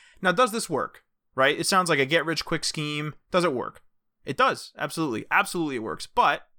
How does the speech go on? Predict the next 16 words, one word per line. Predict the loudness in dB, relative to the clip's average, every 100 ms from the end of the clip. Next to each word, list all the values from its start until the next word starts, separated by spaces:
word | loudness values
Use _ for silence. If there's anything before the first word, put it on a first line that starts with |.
| _ -18
there's | -12
some, | -10 -8
there's | -6
some | -4
caveats | 2 2 0 -10
here. | -12 -18 -20
If | -20 -20 -10
you | -6
find | 2 2 2
a |
proven, | 0 0 0 2 0 0 -6 -8
if | -4
you |
find | 2 2 2
a |
proven | 2 2 2 2 0